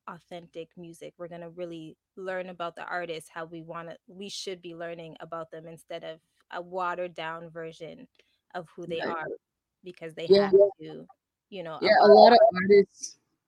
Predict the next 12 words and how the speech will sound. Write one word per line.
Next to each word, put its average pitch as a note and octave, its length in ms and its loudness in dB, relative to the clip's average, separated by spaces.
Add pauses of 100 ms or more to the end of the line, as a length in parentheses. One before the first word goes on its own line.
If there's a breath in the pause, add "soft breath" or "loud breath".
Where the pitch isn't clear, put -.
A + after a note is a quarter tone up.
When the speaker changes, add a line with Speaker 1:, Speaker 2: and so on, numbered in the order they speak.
(220)
Speaker 2:
a F#3 40 4
lot A#3 200 12
of - 100 6
artists G3 420 8
today, F#3 360 8
they're F#3 180 8
chasing G3 600 6
hits, - 460 2
they're E3 140 0
chasing F#3+ 560 2 (840)
viral F#3+ 420 12
success. E3 760 4